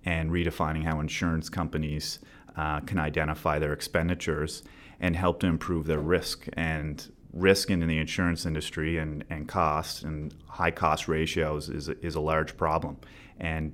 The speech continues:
we kinda do what I do day to day, implement that into a technology platform, and with a lot of help from experts and, uh, colleagues and a, and a good team,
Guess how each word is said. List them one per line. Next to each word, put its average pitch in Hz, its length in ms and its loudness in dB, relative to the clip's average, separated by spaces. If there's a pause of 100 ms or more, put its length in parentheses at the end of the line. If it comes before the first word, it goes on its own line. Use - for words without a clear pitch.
we 87 120 -4
kinda 85 260 0
do 80 520 0 (140)
what 78 180 2
I 82 180 6
do 80 200 -2
day 82 160 2
to 78 120 0
day, 78 480 2 (380)
implement 85 460 0
that 80 200 4
into 80 680 -2
a 71 300 -6
technology 80 540 0
platform, 76 680 -2 (440)
and 78 240 -2
with - 320 -4 (100)
a 78 80 0
lot 80 300 6
of - 80 2
help 85 320 2
from 78 240 -2
experts - 840 0
and, 76 640 -4 (100)
uh, 76 300 -6
colleagues 85 720 2
and 76 140 -2
a, 76 120 -6
and 78 80 -4
a 78 60 -2
good 78 260 -2
team, 95 380 0